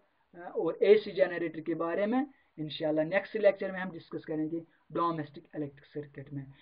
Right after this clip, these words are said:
I hope कि आपको अच्छे से समझ में आया होगा। अगर आपको कहीं पे दिक्कत आएगी, क्योंकि ये जो ये चैप्टर, ये जो ये टॉपिक्स हम discuss कर रहे हैं आज,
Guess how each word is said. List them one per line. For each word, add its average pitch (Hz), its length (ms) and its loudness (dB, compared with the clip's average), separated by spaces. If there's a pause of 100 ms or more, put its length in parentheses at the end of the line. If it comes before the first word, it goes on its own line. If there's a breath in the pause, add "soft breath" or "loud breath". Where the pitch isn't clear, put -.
(160 loud breath)
I 165 120 0
hope 226 260 12
कि 233 60 6
आपको 208 260 6
अच्छे 208 220 2
से 214 120 0
समझ 202 340 -2
में 196 120 0
आया 185 120 0
होगा। 190 240 -2 (260 soft breath)
अगर 175 200 0
आपको 165 320 0
कहीं 156 300 -6
पे 175 160 -6
दिक्कत 170 380 4
आएगी, 202 420 2 (420 loud breath)
क्योंकि 165 640 -4 (240 loud breath)
ये 185 180 -2
जो 220 120 4
ये 220 140 8
चैप्टर, 214 400 4
ये 196 120 -2
जो 202 160 -2
ये 202 80 4
टॉपिक्स 185 580 0
हम 175 120 -8
discuss 170 320 -8
कर 185 180 0
रहे 185 140 0
हैं 196 100 -2
आज, 208 320 4